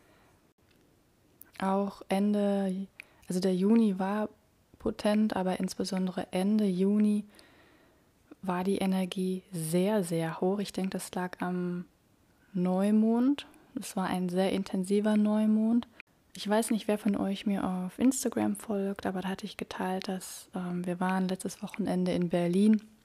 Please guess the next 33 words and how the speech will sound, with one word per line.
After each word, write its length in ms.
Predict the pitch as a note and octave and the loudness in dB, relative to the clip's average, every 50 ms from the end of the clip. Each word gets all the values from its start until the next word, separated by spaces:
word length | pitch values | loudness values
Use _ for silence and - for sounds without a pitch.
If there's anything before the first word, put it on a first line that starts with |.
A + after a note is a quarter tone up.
| _ _ _ _ _ - | _ _ _ _ _ -4
Ich 160 | - A#3 - | -2 2 2
hatte 160 | C4 B3+ - | 2 4 4
einen 120 | A3+ A3 - | 2 2 2
Albtraum 640 | - G3+ G#3 G#3 - - - G3 F#3+ F#3+ F#3 F#3+ | 2 0 0 -2 -2 -4 -2 0 0 0 0 0
in 160 | - F#3+ F#3+ | 0 0 0
Berlin. 360 | F#3+ F#3 F3+ F3+ F#3 F#3 F#3 | -2 -2 -4 -4 -4 -4 -4
Ich 180 | F#3 - - - | -4 -4 -4 -4
hab 220 | - F#3 - - - - - - | -6 -6 -6 -12 -18 -12 -6 -2
irgendwas 500 | F#3+ G3 G3+ G3+ G3 F#3+ F#3+ F3+ - - | -2 0 0 0 0 -2 -2 -4 -4 -2
sehr 140 | F#3+ F3+ | -2 -2
Diffuses 680 | F3 F#3 F3 - - - - F#3 F#3+ G#3 G3 G3+ F#3 - | -2 -4 -6 -6 -8 -8 -4 -2 -2 0 0 0 -2 -2
und 140 | - F3+ - | -2 -4 -2
Verstörendes 800 | - G3 - - - - F#3 F3+ G3 G3+ G3 G3 F#3+ F#3 - | -4 -4 -4 -4 -2 0 2 2 4 4 4 2 2 2 -2
vom 420 | - - - F#3 F3+ F3 F3 F3+ F3+ | -4 -6 -8 -6 -4 -4 -4 -4 -4
Zweiten 420 | - - - F#3+ F3+ - F#3 F3 | -4 -2 -2 -2 0 -2 -2 -2
Weltkrieg 460 | F#3 F#3 F#3+ G3 - - - G3+ F#3+ | -2 -2 -2 -4 -6 -6 -6 -6 -4
geträumt. 680 | - F#3+ - - - - F#3+ F3+ F3 F3 F3+ F3+ F3+ - - _ - - - - - - - _ _ _ _ _ _ _ _ _ _ _ _ _ _ _ _ _ _ _ _ _ - | -4 -6 -6 -6 -8 -4 -2 0 0 0 0 -2 -4 -8 -16 _ -20 -20 -20 -20 -20 -20 -20 _ _ _ _ _ _ _ _ _ _ _ _ _ _ _ _ _ _ _ _ _ -4
Und 160 | - F3+ F3+ | -4 -2 0
als 180 | - F3+ F3+ - | 0 0 0 0
ich 60 | F3+ | -2
dann 140 | - F#3 F3+ | -2 0 0
aufgestanden 580 | - F3+ - - F3+ E3+ - F#3 F3 F3+ F3+ F3 | 0 0 -2 -2 -4 -4 -2 -2 -2 0 0 0
bin 240 | F3 F3 F3 E3+ | 0 0 0 0
und 200 | - E3 E3+ E3+ | -2 -2 -4 -4
die 100 | F#3 E3 | -4 -8
Vorhänge 920 | E3 - - - F#3 F#3 F#3 F3 F3+ F3+ F3+ F3+ F3+ F3+ F3+ F3+ F3 F3 - - - - _ - _ _ _ _ _ _ - - - - | -8 -4 0 2 2 4 2 2 2 0 2 2 2 2 0 0 -2 -4 -8 -12 -20 -20 _ -20 _ _ _ _ _ _ -20 -20 -10 -4
vom 160 | - C#4+ C4 | -2 -2 -2
Fenster 340 | - - A3+ A3 - G#3+ - | 0 -2 -4 -2 -4 -6 -8
zurückgezogen 720 | - - - G3 - G3 - - - F#3+ F#3 F#3 F#3+ F3+ | -8 -8 -8 -8 -8 -8 -8 -6 -6 -4 -4 -4 -4 -4
habe, 300 | F#3 F#3 F#3 F3+ F#3 F3+ | -4 -4 -6 -6 -6 -4
habe 140 | F3+ F3+ F3+ | -4 -6 -6
ich 120 | F3 - | -6 -8
gesehen, 560 | - - F3 F#3+ - - - E3 D#3+ F#3+ F3 | -8 -10 -10 -8 -6 -4 -4 -2 -2 -4 -4